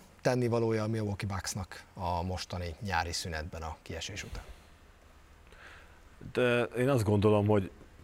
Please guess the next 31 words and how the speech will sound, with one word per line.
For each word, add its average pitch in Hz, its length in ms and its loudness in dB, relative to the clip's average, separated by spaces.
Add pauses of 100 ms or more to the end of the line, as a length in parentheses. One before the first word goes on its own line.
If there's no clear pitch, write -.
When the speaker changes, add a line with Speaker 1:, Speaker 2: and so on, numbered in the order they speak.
(120)
Speaker 2:
mivel 98 180 4
nem 113 100 6
én 107 80 6
vagyok 92 200 4
a 92 40 2
general 90 300 4
manager, 87 500 4
így 98 160 4
nem 107 160 6
tudom, 95 180 2
hogy 98 100 4
mi 98 80 4
lesz 92 240 4
a, 92 260 4
az 87 120 4
ő 104 120 8
döntése 85 560 2
ebben. 85 360 0 (600)
Ö, 85 280 4 (100)
egy 117 200 4
biztos, 113 460 4
hogy, 98 460 2
hogy, 95 560 2
ö, 95 400 4 (340)
csapatot, 101 480 0 (220)
és 95 100 -2
ezt 101 240 -2 (100)
előtte 107 400 6
is 90 120 2
mondtam, 87 520 2 (500)
ö, 87 180 6